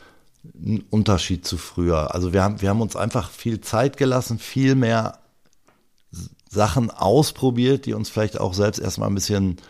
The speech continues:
strange vorkamen oder so. Aber das war, das war eine super, äh, Sache und es war auch eine super Entscheidung, ähm, die Songs, äh, so zu schreiben, wie wir sie geschrieben haben. Wir haben uns ja immer eine Woche am Stück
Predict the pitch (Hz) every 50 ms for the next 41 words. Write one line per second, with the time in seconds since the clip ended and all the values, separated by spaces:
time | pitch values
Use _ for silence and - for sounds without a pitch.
0 | - - - - - - - _ - - - - - 113 113 120 131 131 - -
1 | - 113 113 117 113 - 117 117 120 117 117 117 117 117 117 117 117 117 107 110
2 | 120 123 120 - - - - - - - - _ _ - - 101 110 110 104 -
3 | 117 110 107 107 104 - - - _ - 95 85 92 104 104 104 104 90 92 98
4 | 95 110 101 92 90 87 92 - - - 87 87 85 78 90 90 - 107 101 92
5 | 87 - 110 104 107 113 123 107 95 104 - 120 113 104 95 - - 98 104 110
6 | 110 117 110 107 107 101 - - - - - - _ - - 87 95 98 98 101
7 | 101 101 95 98 - - _ _ _ - - - - _ _ _ - 95 95 -
8 | - 107 110 110 113 110 - - - - 98 95 92 101 101 101 117 101 - -
9 | 95 92 95 98 95 101 98 80 92 92 85 90 92 92 - - - 95 95 92
10 | 98 82 78 78 76 78 80 80 80 85 82 - 76 80 82 90 98 92 92 90
11 | 90 - - _ - 87 92 90 80 98 95 - 117 107 95 87 90 87 - -
12 | - 117 113 - -